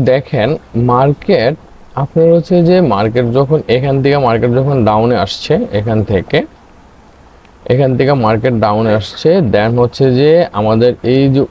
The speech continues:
উপরে যেই ওয়াটার ব্লকটা ছিল, মানে আমরা যেটা রেড অ্যাঙ্গেল দিয়ে ড্র করছি, তো এই ওয়াটার ব্লক হিট করে মার্কেট সরাসরি কি করছে, নিচের দিকে ড্রপ করছে। তো এখন দেখেন আমরা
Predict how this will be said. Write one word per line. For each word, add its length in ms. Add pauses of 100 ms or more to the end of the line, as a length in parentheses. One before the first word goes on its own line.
উপরে 320 (160)
যেই 200 (960)
ওয়াটার 280 (100)
ব্লকটা 320 (160)
ছিল, 240 (580)
মানে 200
আমরা 240
যেটা 160 (100)
রেড 200
অ্যাঙ্গেল 340
দিয়ে 200
ড্র 80 (200)
করছি, 260 (100)
তো 60 (180)
এই 140
ওয়াটার 380
ব্লক 160 (120)
হিট 180 (140)
করে 160 (180)
মার্কেট 360 (120)
সরাসরি 520
কি 140
করছে, 240 (1300)
নিচের 360
দিকে 160 (180)
ড্রপ 220 (160)
করছে। 320 (1300)
তো 80 (320)
এখন 200 (140)
দেখেন 360 (320)
আমরা 220